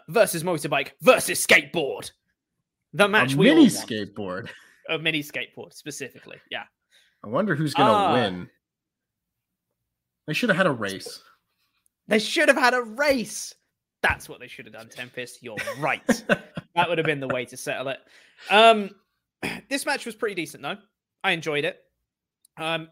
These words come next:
Speaker 1: pretty decent pace through it. It had the standard kind of formula of going, like, singles match, one person rolls up, singles match, one person rolls up, singles match, uh, for a little while. They had some stuff, uh, interacting with all three of them. There's a few weapons during, like, the ad breaks, uh, some kendo sticks and stuff like that. Um,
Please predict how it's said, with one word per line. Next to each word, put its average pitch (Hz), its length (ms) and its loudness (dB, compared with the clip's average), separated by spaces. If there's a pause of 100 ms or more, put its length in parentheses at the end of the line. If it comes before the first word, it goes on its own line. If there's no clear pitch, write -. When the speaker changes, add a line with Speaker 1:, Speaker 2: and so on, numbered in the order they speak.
Speaker 1:
pretty 202 200 -2
decent 175 320 -8
pace 147 240 -6
through 160 140 -4
it. - 60 -4
It - 20 -8
had 190 200 -2
the 175 60 -14
standard 143 360 -10
kind 131 200 -8
of 123 80 -14
formula 131 260 -10
of 117 80 -16
going, 120 240 -8
like, 117 240 -8 (160)
singles 131 400 -10
match, 127 360 -8
one - 100 -16
person 120 240 -12
rolls 110 160 -12
up, 113 160 -10
singles 110 320 -12
match, 110 260 -10
one 113 100 -18
person 107 280 -12
rolls 101 160 -12
up, - 160 -12
singles - 280 -14
match, - 280 -12 (360)
uh, 143 220 6
for 151 140 2
a 143 40 6
little 131 220 4
while. 127 300 4
They 151 160 2
had 156 180 4
some 151 140 -6
stuff, - 460 -4
uh, 127 200 -2
interacting 139 420 -10
with 123 80 -12
all 110 80 -8
three 214 260 2
of 185 100 0
them. 185 100 -2
There's 135 160 -4
a 120 60 -12
few 120 180 -10
weapons 151 420 -2
during, 127 200 -6
like, 107 120 -10
the - 140 -8
ad 156 160 -2
breaks, 147 400 -4 (300)
uh, 120 180 -6
some 113 220 -18
kendo 156 280 2
sticks 135 240 -8
and 139 80 -14
stuff - 200 -12
like 131 160 -10
that. 123 220 -4 (500)
Um, 147 440 0